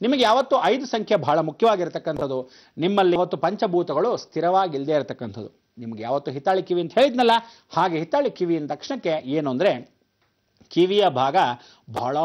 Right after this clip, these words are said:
ಸೂಕ್ಷ್ಮ. ಪ್ರತಿಯೊಬ್ಬನು ಕಿವಿ ಇಲ್ಲಿ ಮಾತಾಡ್ತಾ ಇರ್ತಾನೆ, ಏನೋ ಚೆನ್ನಾಗಿದೆ ಅಂತಾನೆ, ಅಲ್ಲೆಲ್ಲೋ ಕಿವಿ ಇಟ್ಟಿರ್ತಾನೆ. ಹಾಗೆ ಆ ಕಿವಿ ಬಹಳ ಫಾಸ್ಟ್,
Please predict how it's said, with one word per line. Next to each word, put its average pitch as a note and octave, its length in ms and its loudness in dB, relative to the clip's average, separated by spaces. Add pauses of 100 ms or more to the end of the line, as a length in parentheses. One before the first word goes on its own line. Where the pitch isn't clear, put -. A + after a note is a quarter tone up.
(120)
ಸೂಕ್ಷ್ಮ. E3+ 600 -6 (600)
ಪ್ರತಿಯೊಬ್ಬನು A3 880 2
ಕಿವಿ B3+ 240 -2
ಇಲ್ಲಿ G#3 240 0
ಮಾತಾಡ್ತಾ F3 320 0
ಇರ್ತಾನೆ, B2+ 320 -6
ಏನೋ B2 140 -14
ಚೆನ್ನಾಗಿದೆ F#2 360 -16
ಅಂತಾನೆ, - 320 -20 (240)
ಅಲ್ಲೆಲ್ಲೋ B2 640 -10
ಕಿವಿ A#2 340 -12
ಇಟ್ಟಿರ್ತಾನೆ. A2 460 -2
ಹಾಗೆ - 420 -6
ಆ C#3+ 260 2
ಕಿವಿ A#3 540 4 (180)
ಬಹಳ A#2 300 -14 (400)
ಫಾಸ್ಟ್, - 520 -4